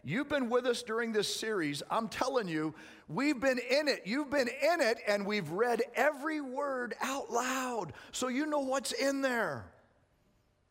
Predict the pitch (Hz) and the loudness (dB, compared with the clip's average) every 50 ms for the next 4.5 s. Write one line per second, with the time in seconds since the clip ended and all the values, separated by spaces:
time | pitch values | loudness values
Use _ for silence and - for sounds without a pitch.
0 | _ _ _ _ _ _ _ _ _ _ _ _ _ _ _ - 123 127 139 151 | _ _ _ _ _ _ _ _ _ _ _ _ _ _ _ -8 -6 -2 0 0
1 | 160 151 151 143 143 139 127 - 165 160 151 131 - 151 127 127 127 123 120 123 | 0 0 0 -2 -2 -2 -4 -2 -2 -2 -2 -2 -4 -6 -4 -4 -4 -4 -4 -4
2 | 127 117 - - - - - _ _ _ _ _ _ _ _ _ _ _ _ _ | -4 -4 -6 -12 -20 -20 -20 _ _ _ _ _ _ _ _ _ _ _ _ _
3 | _ _ _ _ _ _ _ - - _ _ _ _ _ _ _ - - 135 131 | _ _ _ _ _ _ _ -20 -20 _ _ _ _ _ _ _ -12 -6 -4 -2
4 | 131 131 - - - 151 143 131 110 - | -2 -4 -6 -6 -4 -2 -2 -2 -4 -6